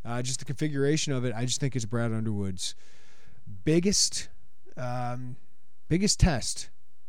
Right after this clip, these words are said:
since they started winning games, right? Because the first few years, building that culture, but he had time and he built that team around each other. Trent Frazier, Demonte Williams, Andres Feliz, Ayo Dosunmu, then Kofi.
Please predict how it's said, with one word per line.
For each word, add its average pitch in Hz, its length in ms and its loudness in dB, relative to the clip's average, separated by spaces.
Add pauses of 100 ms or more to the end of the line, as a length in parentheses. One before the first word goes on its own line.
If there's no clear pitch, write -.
(160)
since - 840 2
they 127 100 0
started 117 520 2
winning 87 240 -2
games, - 420 -4 (160)
right? 107 260 0
Because 110 320 0 (120)
the 113 80 -4
first - 340 2
few 135 300 2
years, 127 520 4 (440)
building 127 360 4
that 120 200 2
culture, 117 600 -2 (500)
but 123 180 0
he 117 160 2
had 123 180 4
time 143 320 2
and 101 80 -2
he 98 60 -2
built 101 360 -2
that 113 220 0
team 123 200 0
around 131 340 0
each 110 160 -2
other. 101 200 -2
Trent 104 240 -2
Frazier, 135 420 0
Demonte 101 420 0
Williams, 123 480 2
Andres 101 340 2
Feliz, 123 560 2
Ayo 104 300 2
Dosunmu, 127 400 2
then 107 160 0
Kofi. 120 520 2